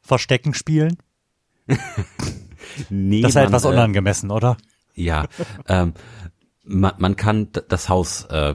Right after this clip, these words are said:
Speaker 2: be-, besichtigen, in
Speaker 1: Ja.
Speaker 2: dem sich An-, An-, Anne Frank versteckt hat. Und das ist
Speaker 1: Mhm.
Speaker 2: natürlich mega geil, wenn du durch deine eigene Wohnung quasi laufen kannst
Speaker 1: Mhm.
Speaker 2: und dich in der virtuellen Realität bewegst. Total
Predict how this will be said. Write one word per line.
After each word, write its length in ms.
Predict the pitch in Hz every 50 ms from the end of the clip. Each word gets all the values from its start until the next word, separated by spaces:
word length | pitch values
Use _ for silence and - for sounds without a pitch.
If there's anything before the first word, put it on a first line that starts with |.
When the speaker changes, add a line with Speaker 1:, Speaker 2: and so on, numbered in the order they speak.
| 71 -
Speaker 2:
be-, 80 | -
besichtigen, 540 | 85 90 87 82 82 85 - - - 78 82 80
in 80 | 73
Speaker 1:
Ja. 120 | 101 92 85
Speaker 2:
dem 100 | 82 80
sich 220 | - 80 73 78
An-, 100 | 80 82 -
An-, 120 | - 90 -
Anne 180 | - 87 82 80
Frank 260 | - - 80 76 71
versteckt 420 | - 76 - - - 78 - -
hat. 80 | 80 -
Und 140 | 71 73 71
das 160 | 76 - -
ist 280 | 73 90 90 - -
Speaker 1:
Mhm. 60 | 107 92
Speaker 2:
natürlich 400 | 87 98 - 92 85 82 71 78
mega 300 | 76 80 90 95 107 101
geil, 400 | - 104 95 85 76 71 71 -
wenn 100 | - 69
du 80 | 78 73
durch 140 | 80 78
deine 300 | - 85 78 78 76 -
eigene 360 | - 82 92 104 107 95 82 90
Wohnung 240 | 92 98 113 117
quasi 320 | 104 - - 80 73 73 80
laufen 360 | 76 73 71 69 - - 71
kannst 380 | - - 80 82 107 - - 95
Speaker 1:
Mhm. 80 | 85
Speaker 2:
und 380 | 80 80 80 78 80 87 - - _ _ _ - -
dich 120 | 85 -
in 60 | 69 80
der 140 | 82 76
virtuellen 500 | 80 90 85 - 90 90 87 85 87 90
Realität 800 | - - - - - 87 92 82 85 87 90 - - 101 - -
bewegst. 460 | - 76 69 73 71 71 - - - _ - - - - _ _ _ _ _ _ _ _ _ _ _ _ _ _ _ _ _
Total 600 | - - 110 95 - 92 92 95 98 98 104 -